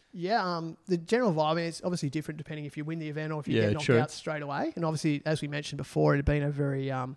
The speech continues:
Speaker 1: long tour of them with four events, but the, the vibe was awesome. Like, everyone was getting pictures with, uh, quokkas. Uh, <laughs> everyone seemed to love it. Um, the guys were awesome. Like, um,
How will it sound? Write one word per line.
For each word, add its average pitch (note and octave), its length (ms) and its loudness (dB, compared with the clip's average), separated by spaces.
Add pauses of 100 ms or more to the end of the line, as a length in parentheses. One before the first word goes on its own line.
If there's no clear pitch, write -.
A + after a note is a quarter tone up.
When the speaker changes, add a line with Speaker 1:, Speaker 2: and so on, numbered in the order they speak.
(480)
Speaker 1:
long D3 220 0
tour D#3 240 0
of D#3 40 2
them E3+ 120 2
with D3+ 100 0
four D#3 260 2
events, E3 360 0
but D#3 260 -2
the, E3+ 220 2
the E3+ 80 0
vibe F3+ 340 4
was C#3 180 -4
awesome. C#3+ 320 -2
Like, C#3 200 -6
everyone D3 240 -2
was C#3 120 -8
getting C#3+ 200 -4
pictures - 300 -6
with, D3 320 -10
uh, C#3 200 0
quokkas. D#3+ 580 4
Uh, C#3+ 220 2 (140)
<laughs> - 140 -20
everyone F3 220 6
seemed F3 220 0
to D#3+ 80 0
love D3+ 220 4
it. D#3 180 2 (160)
Um, D3+ 260 0
the E3+ 120 4
guys B3+ 320 6
were F#3+ 120 6
awesome. D3 420 2
Like, C#3 280 -2
um, C#3 300 -2